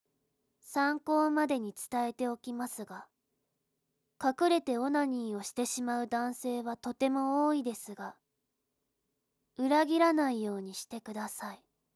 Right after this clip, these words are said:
お兄さんの忍耐力に期待していますので。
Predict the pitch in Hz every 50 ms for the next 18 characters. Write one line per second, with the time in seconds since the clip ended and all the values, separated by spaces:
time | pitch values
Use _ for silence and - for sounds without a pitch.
0 | _ _ _ _ _ _ _ _ _ _ _ _ _ _ _ _ _ _ _ _
1 | - 262 269 285 294 302 302 311 294 - 302 269 247 226 214 208 202 208 226 254
2 | 269 277 277 269 302 294 294 285 277 254 247 226 - 208 190 185 185 - - -
3 | - 262 254 254 254 254 - - - 254 247 240 240 247 247 254 - - 226 208
4 | 196 185 185 - 190 -